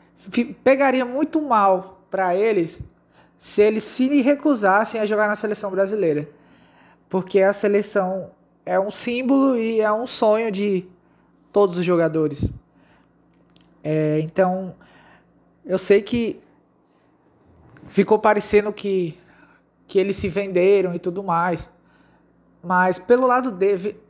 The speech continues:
olhando o lado deles, eu entendo o manifesto, que o manifesto eu achei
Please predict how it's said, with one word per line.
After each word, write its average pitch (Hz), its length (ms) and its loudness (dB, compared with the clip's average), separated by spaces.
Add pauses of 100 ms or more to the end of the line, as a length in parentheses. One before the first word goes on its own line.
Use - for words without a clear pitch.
(180)
olhando 202 380 0
o 214 40 2
lado 180 240 2
deles, 180 720 -2 (480)
eu 226 200 0
entendo 233 640 -4 (180)
o 254 100 -2
manifesto, 220 720 2 (880)
que 170 240 2
o 185 60 2
manifesto 196 640 0
eu 170 160 2
achei 165 460 -2